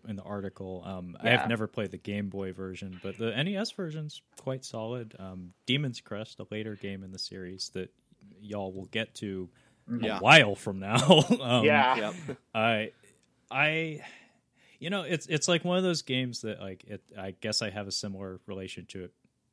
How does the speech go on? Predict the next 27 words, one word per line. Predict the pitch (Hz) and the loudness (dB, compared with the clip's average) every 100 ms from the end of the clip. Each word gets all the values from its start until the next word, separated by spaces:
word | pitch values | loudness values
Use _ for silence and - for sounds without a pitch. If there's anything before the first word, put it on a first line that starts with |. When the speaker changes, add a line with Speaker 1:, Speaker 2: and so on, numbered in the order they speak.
| _ _ _ - | _ _ _ -12
Speaker 1:
as | 92 98 | -8 -6
I | |
do, | 90 92 87 | -6 -8 -10
like, | 82 | -14
Evo, | - 92 76 78 _ _ _ _ _ _ | -14 -14 -14 -20 _ _ _ _ _ _
where | - 87 | -20 -16
it's | - | -12
like, | 90 87 - 90 | -8 -8 -10 -12
I, | 95 95 | -10 -10
I | - | -10
want | 92 90 104 107 - | -12 -4 -4 -4 -6
so | - 107 101 | -4 -2 -2
desperately | 92 95 - - 104 95 | -4 -8 -8 -14 -12 -10
to | 90 | -8
love | 92 92 | -8 -6
it, | 95 - - | -8 -8 -10
but, | 90 - | -10 -8
like, | 92 90 _ | -10 -10 _
tr-, | - _ _ _ | -20 _ _ _
truthfully | - 170 139 156 139 | 2 4 4 0 0
acknowledging | 117 107 110 107 104 95 | 0 0 0 0 -2 -6
what | 92 98 | -4 -4
it | 95 | -4
is | 98 95 90 | -4 -6 -8
and | 87 | -12
what | 95 92 | -10 -10
it, | 90 | -12